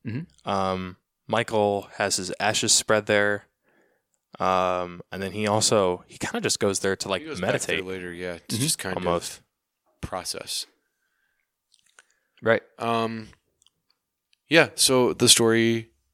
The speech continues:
Speaker 3: chugs along, chugging right along. We just kinda watch him devolve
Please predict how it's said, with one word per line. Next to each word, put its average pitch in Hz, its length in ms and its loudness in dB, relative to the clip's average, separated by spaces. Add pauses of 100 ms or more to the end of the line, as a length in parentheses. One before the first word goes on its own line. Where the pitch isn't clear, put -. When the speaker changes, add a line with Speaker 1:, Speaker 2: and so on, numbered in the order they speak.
(460)
Speaker 3:
chugs 107 300 6
along, 107 560 2 (300)
chugging 107 300 -2
right 104 160 -2
along. 98 480 -6 (720)
We 101 100 -8
just 95 140 -6
kinda 98 200 -6
watch 92 360 0
him 90 460 -10 (800)
devolve 87 800 -4